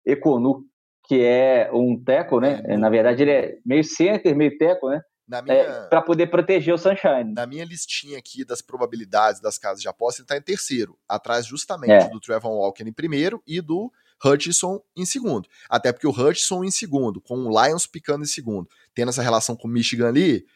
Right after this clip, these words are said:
Speaker 2: é, ele é o que tá mais cotado, assim, de, de encaixar. Agora, pode ser que no dia a first pick não seja nenhum dos três,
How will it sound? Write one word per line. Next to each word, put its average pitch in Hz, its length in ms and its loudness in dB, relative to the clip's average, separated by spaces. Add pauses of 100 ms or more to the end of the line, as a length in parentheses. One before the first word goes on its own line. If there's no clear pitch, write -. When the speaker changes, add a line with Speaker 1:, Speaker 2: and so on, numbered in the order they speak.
(200)
Speaker 2:
é, 110 360 4
ele 123 140 4
é 131 40 6
o 131 60 4
que 131 80 -6
tá 127 120 2
mais 123 200 2
cotado, 123 440 0
assim, 123 320 -6
de, 127 420 -2
de 107 260 -6
encaixar. 131 540 -2 (440)
Agora, 110 500 0 (260)
pode 117 180 0
ser 131 140 -4
que 135 100 -10
no 113 120 -6
dia 113 520 -2 (160)
a 101 80 0
first - 220 -4
pick 131 160 -8
não 127 80 -4
seja 127 200 -4
nenhum 127 120 -8
dos 196 160 -8
três, - 400 -6